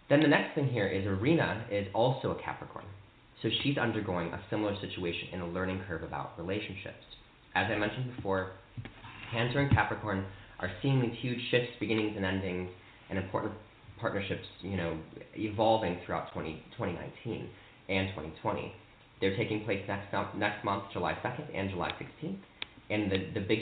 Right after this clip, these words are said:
shifts will actually, yeah, like, go ba-, went back to July two thousand eighteen.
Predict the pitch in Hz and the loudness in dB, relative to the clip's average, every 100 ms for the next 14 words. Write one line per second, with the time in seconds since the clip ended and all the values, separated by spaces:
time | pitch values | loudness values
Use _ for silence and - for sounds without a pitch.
0 | - 104 98 104 - 92 - 101 95 87 | 2 -2 -2 -2 2 0 0 -4 -2 0
1 | 82 80 - - - - - - - - | -2 -2 -8 -20 -20 -20 -20 -20 -18 -4
2 | 95 64 - - - 85 87 95 85 82 | -4 -4 -8 -10 -8 -6 -4 -4 -2 -4
3 | - 90 82 71 - 87 - - - - | -4 -6 -6 -6 -6 -4 -4 -8 -12 -10
4 | 98 78 90 - - - | -6 -6 -6 -10 -12 -14